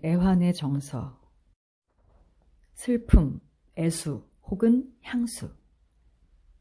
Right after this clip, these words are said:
지금은 사라진 것들과 가버린 시대에 대한 애잔한 갈망, 나무 틀을 댄 창가에 비치는 사람들의 얼굴도 향수에 젖어 있는 것 같았다.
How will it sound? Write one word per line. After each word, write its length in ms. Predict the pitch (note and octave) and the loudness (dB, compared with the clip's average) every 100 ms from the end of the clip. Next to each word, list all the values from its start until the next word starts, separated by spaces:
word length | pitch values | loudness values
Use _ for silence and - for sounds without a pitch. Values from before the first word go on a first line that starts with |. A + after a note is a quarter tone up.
| _ _ _ _ _ _ - | _ _ _ _ _ _ -8
지금은 360 | F3+ E3+ E3+ | -2 2 2
사라진 440 | F3+ C4 C4 A#3+ A3 | 0 0 0 2 0
것들과 720 | G3 - D#3 D3 D3+ D3 D3+ - _ - _ - | 0 -4 -4 -2 -2 -2 -4 -12 _ -20 _ -8
가버린 420 | - D#3+ G#3 G#3 | 0 4 4 2
시대에 340 | G#3 - G3+ | -2 -2 0
대한 440 | F3 F3 F3 F3+ - | 2 2 2 2 -2
애잔한 540 | D3 D3+ D#3+ E3+ E3+ | -4 -2 0 2 0
갈망, 600 | E3 D3 D3 C#3 B2 C3+ C3+ _ _ _ _ _ _ _ _ _ _ - _ - | -2 -4 -6 -6 -8 -12 -14 _ _ _ _ _ _ _ _ _ _ -20 _ -6
나무 340 | D#3+ E3+ F3+ | 2 4 4
틀을 320 | - F#3 F3+ E3+ | 0 -2 -2 0
댄 240 | D#3+ E3 | 0 0
창가에 520 | E3 A3+ A3 F3+ E3+ | 0 -4 -2 0 0
비치는 460 | E3+ D3+ - D#3 D#3+ | -2 -8 -2 -2 -2
사람들의 480 | - B3 A3+ F#3 D#3+ | -2 2 2 2 0
얼굴도 760 | D3 D3 D3 C3+ C#3+ E2 D#3 _ _ _ _ _ - | 0 0 -2 -6 -6 -8 -12 _ _ _ _ _ -10
향수에 420 | - C4 C4 A3+ | -2 -2 0 -2
젖어 340 | A3+ D#3 D3+ | -2 -4 0
있는 240 | E3 D#3 D3 | 2 2 -2
것 240 | A2 - | -4 -8
같았다. 680 | - C#3+ D3+ - C3 B2+ - | -12 -10 -10 -10 -12 -12 -14